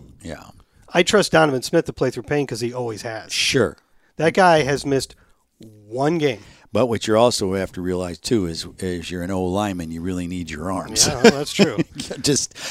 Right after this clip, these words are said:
Speaker 1: I mean, I know everybody, you know, tolerance of pain, but, yeah, but you're right. He's been a, he's been a, a, a stud when
Speaker 2: Iron
Speaker 1: it comes
Speaker 2: Man.
Speaker 1: to, yeah.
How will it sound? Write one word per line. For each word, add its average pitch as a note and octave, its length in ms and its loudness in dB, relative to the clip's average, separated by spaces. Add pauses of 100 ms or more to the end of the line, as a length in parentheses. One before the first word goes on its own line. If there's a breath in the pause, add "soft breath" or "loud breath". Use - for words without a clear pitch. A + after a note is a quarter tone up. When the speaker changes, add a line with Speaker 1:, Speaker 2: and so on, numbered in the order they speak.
(140)
Speaker 1:
I B2 120 8
mean, C3+ 240 8
I B2 100 6
know B2+ 200 10
everybody, A#2 400 8
you A#2 140 -2
know, G2+ 180 2
tolerance G#2+ 520 4
of E2+ 140 -4
pain, F2+ 400 0
but, E2+ 240 -2 (500 soft breath)
yeah, E2 260 -8
but G2 340 0
you're G#2+ 80 2
right. F#2 340 2 (220)
He's G2+ 340 -6
been G2 160 -2
a, F2+ 200 -6
he's G2 220 -8
been E2+ 280 -6
a, E2 180 -10 (120)
a, F2 260 -12
a F2 80 -10
stud A2 280 2
when D3+ 80 6
Speaker 2:
Iron E3 220 6
Speaker 1:
it - 20 2
comes G2 300 2
Speaker 2:
Man. - 80 -12
Speaker 1:
to, A2+ 60 -2
yeah. D2 240 0